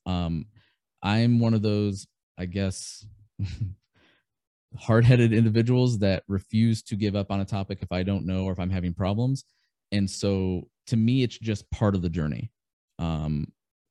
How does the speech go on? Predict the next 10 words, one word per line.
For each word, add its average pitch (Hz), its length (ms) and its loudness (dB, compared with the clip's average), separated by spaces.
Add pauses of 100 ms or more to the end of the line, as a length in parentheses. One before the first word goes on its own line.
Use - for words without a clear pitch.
(340)
but 117 500 0 (680)
having 95 220 2
said 160 300 2
that, 101 280 2 (240)
um, 101 260 0
again, 107 380 0
kind 110 220 -4
of 104 140 -4
reaching 107 340 -2
back 107 320 -4